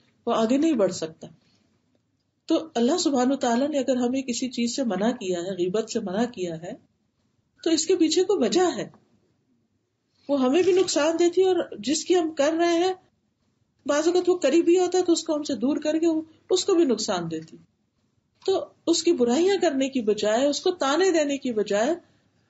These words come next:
دعا کریں اس کے لیے اور اس کے لیے کوئی حل سوچیں، اس کی مدد کریں۔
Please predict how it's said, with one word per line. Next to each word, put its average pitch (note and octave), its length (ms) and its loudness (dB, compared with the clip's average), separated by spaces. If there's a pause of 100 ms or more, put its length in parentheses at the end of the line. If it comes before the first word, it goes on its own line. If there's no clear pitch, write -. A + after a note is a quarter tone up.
(160)
دعا B3+ 220 2
کریں E4 240 2
اس E4 180 0
کے E4 120 0
لیے F4 200 4
اور D#4 320 -2
اس - 140 -6
کے E4+ 100 2
لیے D#4+ 240 2
کوئی E4+ 220 0
حل D#4 240 0
سوچیں، C#4+ 420 -4 (500)
اس G4 140 -4
کی F#4 80 2
مدد D4 360 2
کریں۔ B3+ 280 -2